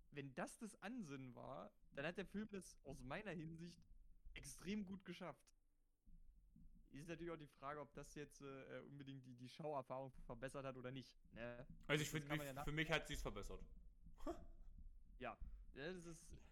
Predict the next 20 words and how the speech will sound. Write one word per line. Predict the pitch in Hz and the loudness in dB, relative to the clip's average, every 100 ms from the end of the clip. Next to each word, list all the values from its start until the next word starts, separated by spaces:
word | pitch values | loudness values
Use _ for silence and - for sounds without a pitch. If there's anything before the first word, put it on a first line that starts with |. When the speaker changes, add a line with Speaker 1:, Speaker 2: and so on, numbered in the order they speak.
| - | 2
Speaker 1:
also | 165 | 2
Speaker 3:
denke, | 165 220 | 2 0
Speaker 1:
ich | |
Speaker 3:
f-, | - - - - - - | -2 -8 -10 -10 -10 -4
für | 151 | -2
mich | 175 - | 0 2
versch-, | 151 - - - | 0 0 -8 -2
das | 151 | 0
ist | 196 - | 0 -2
ein | |
verschlechtert... | - 151 - 135 147 - - 139 127 117 - | -4 -4 0 6 6 6 2 2 2 0 -4
Äh, | 123 120 120 117 - - - | -4 -2 0 -2 -6 -14 -4
es | - 185 | 0 0
ist | 196 | 0
nicht | 208 - | -2 -4
meiner, | 156 147 147 139 139 135 135 | 0 2 4 4 4 2 0
äh, | 123 120 117 113 113 117 | 0 2 2 2 0 -2
nicht | 131 131 - 120 | -2 -6 -6 -6
mein, | 110 107 107 101 101 | -2 -2 -2 -6 -8
äh, | 101 98 | -8 -8